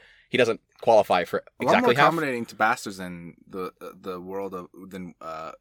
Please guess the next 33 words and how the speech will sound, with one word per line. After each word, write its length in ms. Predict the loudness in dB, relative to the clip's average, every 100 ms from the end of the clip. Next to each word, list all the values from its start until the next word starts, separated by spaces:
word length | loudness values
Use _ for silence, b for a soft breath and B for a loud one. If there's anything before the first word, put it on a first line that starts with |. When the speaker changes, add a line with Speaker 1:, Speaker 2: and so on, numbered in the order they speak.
| -20 -14
Speaker 2:
Westeros. 640 | -12 -10 -10 -10 -14 -14 -2
Speaker 1:
Yeah, 240 | 0 2 0
of 80 | -4
just 180 | -4 0
being, 240 | -2 -2
y-, 140 | -10 -10
whatever, 340 | -4 -2 -2 -4
you 160 | -6
Speaker 2:
Yeah. 60 | -4
Speaker 1:
nothing. 320 | -4 -2 -4
<laughs> 60 | -4
Speaker 2:
Mm-hmm. 180 | -8 -10 -14 B B B B B
Speaker 1:
Um, 400 | 4 6 2 -2 _ _ 2
you 60 | 8
don't 100 | 8
even 80 |
get 100 | 6
the 60 | 2
name. 360 | -6 -2 -2 0
You 60 |
get, 140 | -2 -2
like, 80 |
a 60 | -6
cool 280 | -2 -2 0
regional 380 | -2 -4 -4 -6
name 220 | -6 -6
like 120 | -6
Speaker 2:
Mm-hmm. 160 | -2 -2
Speaker 1:
Snow 240 | 0 0 -2
or 240 | -2 -6 _ _ _
Speaker 2:
Sand. 420 | -16 -12 -12 -14 _ _ _ _ -12
Speaker 1:
Yeah. 140 | -6
Speaker 2:
Flower. 400 | -4 -4 -6 -10